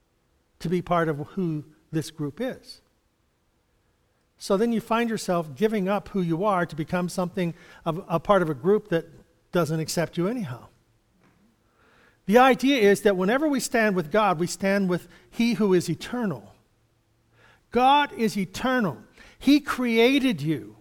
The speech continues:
While you were yet in your mother's womb, He formed you.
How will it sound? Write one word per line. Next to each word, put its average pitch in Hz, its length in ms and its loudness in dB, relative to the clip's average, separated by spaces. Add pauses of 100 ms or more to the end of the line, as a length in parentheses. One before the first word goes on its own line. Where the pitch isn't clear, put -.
(640)
While 247 280 8
you 269 140 4
were 240 120 4
yet 240 340 4
in 233 140 2
your 226 120 4
mother's 214 460 4
womb, 233 380 4
He 208 240 2
formed 269 640 2
you. 156 260 -2